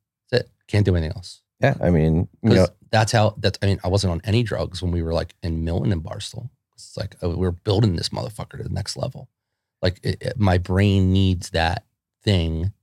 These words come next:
Speaker 1: whatever that thing is, to keep me good.
Speaker 2: That next best thing. Well, luckily we have Bitcoin, which is a pretty big thing.
Speaker 1: Well, that's, yeah, I mean, that's a big thing. But
Speaker 2: Yeah.
Speaker 1: it's, but Bitcoin's the smartest fucking thing in the world, dude. It's like, I don't,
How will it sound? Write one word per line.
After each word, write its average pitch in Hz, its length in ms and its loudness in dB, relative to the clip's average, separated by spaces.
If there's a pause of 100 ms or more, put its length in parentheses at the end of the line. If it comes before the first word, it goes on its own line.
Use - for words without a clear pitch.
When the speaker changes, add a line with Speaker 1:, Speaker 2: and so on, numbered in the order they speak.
Speaker 1:
whatever 98 280 4
that 90 240 2
thing 92 220 2
is, 87 600 0 (420)
to 113 60 -10
keep - 520 -4 (160)
me 92 340 0
good. - 420 -2 (340)
Speaker 2:
That 95 180 4
next 85 220 4
best 90 320 4
thing. 82 300 0 (100)
Well, 98 100 6
luckily 104 260 6
we 80 80 6
have 76 100 4
Bitcoin, 92 560 2
which 85 180 -2
is 82 60 2
a 82 60 2
pretty - 200 2
big 80 180 2
thing. - 360 2
Speaker 1:
Well, 101 160 6
that's, 95 320 2
yeah, - 260 0
I - 40 -2
mean, 87 360 0
that's 92 220 0
a 90 40 -6
big 85 180 -2
thing. 90 400 -8 (160)
But 101 100 4
Speaker 2:
Yeah. 85 80 6
Speaker 1:
it's, - 140 -2
but 101 200 -2
Bitcoin's 85 480 -2
the - 80 -14
smartest - 360 -6
fucking - 160 -14
thing - 100 -10
in - 60 -10
the - 60 -10
world, - 380 -6
dude. - 220 -12
It's - 160 -14
like, 107 100 -12
I 98 80 -2
don't, 95 160 -4